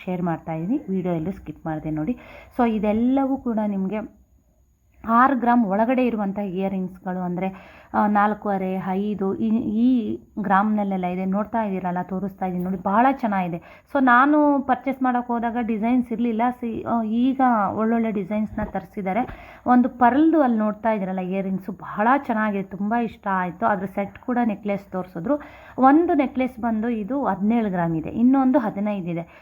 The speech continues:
So ನಿಮ್ಗೆ ಈ ಪರ್ಲೆಲ್ಲ ಲೆಸ್ ಮಾಡಿ ಅವರು, ಆ, ಒಂದು ಹನ್ನೊಂದು ಗ್ರಾಮಿಗೆ ಸಿಗ್ತಾ ಇದೆ, ಇನ್ನೊಂದು ಹತ್ತು ಗ್ರಾಮ್ಗೇನೋ, ಎಕ್ಸಾಕ್ಟಾಗಿ ಗೊತ್ತಿಲ್ಲ, ಹತ್ತು ಗ್ರಾಮಿಗೆ ಸಿಗ್ತಾ ಇದೆ.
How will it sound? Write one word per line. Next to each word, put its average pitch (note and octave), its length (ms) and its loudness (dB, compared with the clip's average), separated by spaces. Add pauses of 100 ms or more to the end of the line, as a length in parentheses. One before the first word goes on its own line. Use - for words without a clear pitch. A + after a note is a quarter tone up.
(140)
So D4 60 -4 (120)
ನಿಮ್ಗೆ C4+ 200 2
ಈ C4+ 60 -2 (100)
ಪರ್ಲೆಲ್ಲ C4 380 2 (140)
ಲೆಸ್ G#3 220 -6 (100)
ಮಾಡಿ A3+ 300 -2
ಅವರು, G#3+ 220 0 (500)
ಆ, - 20 6 (600)
ಒಂದು C#4 200 6 (100)
ಹನ್ನೊಂದು A#3 360 2
ಗ್ರಾಮಿಗೆ G3+ 460 -2
ಸಿಗ್ತಾ F#3 320 -6
ಇದೆ, A3+ 100 -2 (120)
ಇನ್ನೊಂದು G#3+ 340 -2
ಹತ್ತು - 260 -10
ಗ್ರಾಮ್ಗೇನೋ, G3 480 0 (280)
ಎಕ್ಸಾಕ್ಟಾಗಿ A3+ 420 -2
ಗೊತ್ತಿಲ್ಲ, G#3 300 -2
ಹತ್ತು - 260 -6
ಗ್ರಾಮಿಗೆ A3 360 2
ಸಿಗ್ತಾ - 380 -8
ಇದೆ. D3+ 120 -12